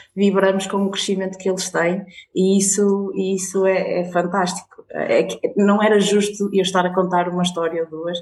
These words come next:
porque nós temos várias histórias fantásticas e vários projetos fantásticos. Ah,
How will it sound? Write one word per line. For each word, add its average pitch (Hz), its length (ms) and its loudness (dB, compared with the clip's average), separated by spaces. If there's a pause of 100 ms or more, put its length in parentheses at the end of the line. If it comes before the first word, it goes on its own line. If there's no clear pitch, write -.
(340)
porque 185 200 -2
nós 180 140 2
temos 180 260 2
várias 170 340 2
histórias 160 320 -2
fantásticas 160 580 -2
e 160 60 -6
vários 165 240 0
projetos 156 360 -4
fantásticos. 165 680 -2 (440)
Ah, 160 220 4